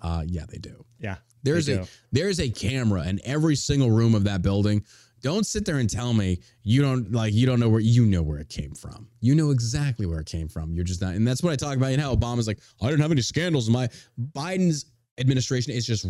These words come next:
Speaker 1: riddled with scandals.
Speaker 2: All of 'em.
Speaker 1: Nothing but scandals.
Speaker 2: They're criminals.
Speaker 1: It's insane. We have the most detestable criminal organization of people heading our White House. Like, I, I'm telling you,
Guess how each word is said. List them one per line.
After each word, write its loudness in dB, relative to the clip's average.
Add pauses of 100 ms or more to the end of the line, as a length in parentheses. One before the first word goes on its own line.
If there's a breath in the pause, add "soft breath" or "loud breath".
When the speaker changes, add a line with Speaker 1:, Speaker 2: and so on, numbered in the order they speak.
(100)
Speaker 1:
riddled 2
with -2
scandals. -8
Speaker 2:
All -2
of 4
'em. 0
Speaker 1:
Nothing 0
but -8
scandals. -6 (800)
Speaker 2:
They're -2
criminals. -4
Speaker 1:
It's -4
insane. -2
We 2
have 0 (120)
the 4
most 4
detestable 0 (340 loud breath)
criminal 4 (160)
organization 2
of -4
people 0
heading -2
our 0
White 0
House. -2
Like, -6
I, -2
I'm -4
telling 0
you, 2